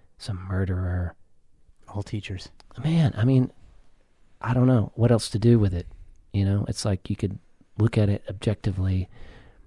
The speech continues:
Speaker 1: but it's like all these people are experiencing things,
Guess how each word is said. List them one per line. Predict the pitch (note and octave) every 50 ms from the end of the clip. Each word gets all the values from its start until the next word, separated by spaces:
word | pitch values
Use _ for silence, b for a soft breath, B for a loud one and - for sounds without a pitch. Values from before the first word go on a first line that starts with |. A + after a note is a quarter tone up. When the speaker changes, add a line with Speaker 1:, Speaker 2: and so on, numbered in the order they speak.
| B B - - - - - - - -
Speaker 1:
but | - F#2+
it's | F2+ F2 - -
like | F#2+ F#2 F2+ F2 - - - _ _ _ _ _ _ -
all | - G2 G2 G2
these | F#2+ G2+ G2 -
people | - - A2 A2 - G2 F#2 F2
are | F2
experiencing | E2+ - - - - A2 G#2 G2+ G2 F#2 - - F2+ F2
things, | - - F#2+ F#2 F2 F2 E2+ F2+ F2+ - - -